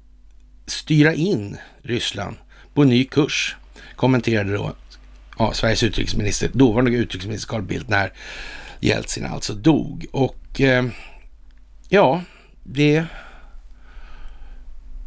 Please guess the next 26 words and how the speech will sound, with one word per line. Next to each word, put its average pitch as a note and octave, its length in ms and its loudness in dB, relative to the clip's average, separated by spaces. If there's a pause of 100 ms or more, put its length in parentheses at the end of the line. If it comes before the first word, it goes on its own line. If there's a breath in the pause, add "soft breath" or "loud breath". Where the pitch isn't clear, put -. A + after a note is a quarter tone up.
(400)
är C3 200 6
som C3 280 0
med A2+ 340 4 (920)
ålens A#2+ 420 6
stjärt - 380 -2
och - 260 -10 (240)
herr A2+ 140 -2
Wallenbergs G2+ 600 0
handslag A#2 720 -2
enligt G2+ 340 -6
någon G2+ 220 -6 (880)
annan A#2+ 380 2
politiker G2+ 460 -2
i G2+ 60 -2
början A2 400 2
på D3+ 260 -2
nittonhundratalet. G2 1000 -4
Det B2+ 80 -2
var A#2+ 240 0 (280)
såna A2+ 380 4
tider A2 280 2
redan A2+ 240 4
då, A#2+ 200 2
så - 100 -4
att - 100 -8
säga. F2+ 140 -8